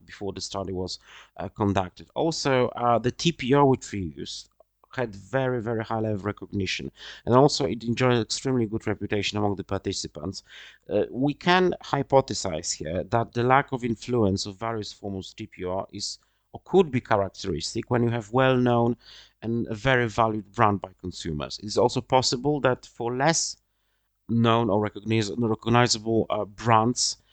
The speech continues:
uh, a T P O endorsement can, uh, generate much stronger positive effects. So in this case, both brand was, the brand was extremely well known,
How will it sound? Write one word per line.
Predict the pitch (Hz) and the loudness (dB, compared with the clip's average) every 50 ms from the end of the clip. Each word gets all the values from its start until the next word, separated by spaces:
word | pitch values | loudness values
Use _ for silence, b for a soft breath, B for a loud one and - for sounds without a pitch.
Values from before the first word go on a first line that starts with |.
| b b b b b - | b b b b b -8
uh, | - 113 110 110 110 110 110 - | -4 -2 -2 -2 -2 -2 -2 -4
a | 110 | -6
T | - - 139 131 | -2 -2 -2 -2
P | - 123 123 | 0 0 2
O | 113 110 | 2 2
endorsement | 110 110 107 113 107 101 - - 104 98 - | 2 2 2 2 0 0 0 -2 -4 -4 -2
can, | - - 113 110 110 107 98 95 | -2 -2 0 0 0 -2 -4 -6
uh, | 98 104 104 92 92 - | -4 -4 -4 -4 -2 0
generate | - 123 120 113 110 98 95 - | 2 4 4 6 4 2 2 0
much | - 113 120 123 120 - - | 0 4 6 6 6 4 2
stronger | - - - - - 104 98 95 95 | 0 -2 0 0 2 2 2 2 0
positive | 95 - - 90 87 78 82 - 87 - | -4 -6 -10 -10 -10 -12 -14 -20 -20 -20
effects. | _ 80 _ - 87 - - _ - | _ _ _ -18 -18 -18 -20 _ -18
So | - - 98 | -14 -12 -10
in | 92 101 | -10 -8
this | 104 120 - - | -8 -8 -10 -10
case, | - - 107 101 98 - - b b b b b b b _ - | -10 -8 -8 -8 -8 -8 -12 b b b b b b b _ -6
both | 107 127 123 117 104 101 - _ | -2 0 0 0 -2 -4 -8 _
brand | 117 117 113 113 117 - - - | 2 2 4 4 2 -2 -6 -10
was, | 101 101 - 90 104 104 - - - - 67 120 | -12 -6 -2 -2 -2 -2 -2 -4 -4 -6 -6 -4
the | 117 117 | -4 2
brand | 113 147 147 143 123 | 6 6 6 6 6
was | 135 123 113 | 2 -2 -2
extremely | 123 - - - 135 127 120 117 | -2 -4 -2 0 2 2 4 4
well | 113 113 113 107 104 | 4 4 4 4 4
known, | 104 104 101 104 104 101 | 2 2 0 0 0 -2